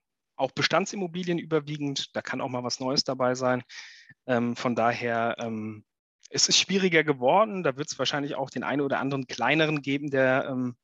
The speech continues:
jetzt vielleicht zurückhaltender ist und, ähm, zweimal überlegt, ob er jetzt auf das Grundstück was draufbaut oder eben nicht. Also vielleicht so eine abwartende, ähm, Stellung haben. Aber das, ähm, ja, also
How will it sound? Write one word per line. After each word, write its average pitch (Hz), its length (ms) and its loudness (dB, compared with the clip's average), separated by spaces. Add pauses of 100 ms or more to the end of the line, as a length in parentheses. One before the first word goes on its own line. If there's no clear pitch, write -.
jetzt - 160 -10
vielleicht 120 400 -2
zurückhaltender 143 880 0
ist - 420 -4
und, 135 560 -4
ähm, 127 380 -2 (1040)
zweimal 180 320 6
überlegt, 190 340 4
ob 175 140 -2
er 170 40 4
jetzt 170 300 0
auf 175 140 -8
das 160 140 -12
Grundstück 170 360 -2
was 143 140 0
draufbaut 147 520 2
oder 127 160 -6
eben 131 160 -6
nicht. - 360 -4 (560)
Also - 160 -4
vielleicht 127 180 2
so - 80 -2
eine 110 140 -4
abwartende, 147 920 2
ähm, 135 360 -4 (180)
Stellung 143 460 -2
haben. 139 260 -2
Aber 131 300 0 (400)
das, - 360 -2
ähm, 131 400 -6 (640)
ja, 107 200 -4 (160)
also 127 340 -2